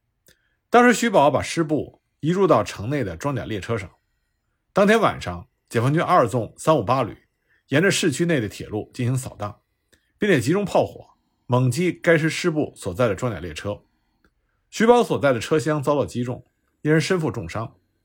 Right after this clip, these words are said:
车上的官兵也开始陆续遭到解放军的俘虏。二十七日下午，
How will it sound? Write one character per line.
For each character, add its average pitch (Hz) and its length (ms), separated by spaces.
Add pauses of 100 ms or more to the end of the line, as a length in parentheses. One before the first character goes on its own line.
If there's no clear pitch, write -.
(340)
车 233 160
上 208 100
的 139 80
官 156 200
兵 165 280 (260)
也 120 120
开 160 200
始 120 80
陆 156 200
续 - 360
遭 135 160
到 127 60
解 95 140
放 87 140
军 120 100
的 107 60
俘 - 180
虏。 - 140 (1200)
二 233 160
十 185 60
七 - 140
日 233 100
下 185 240
午， - 240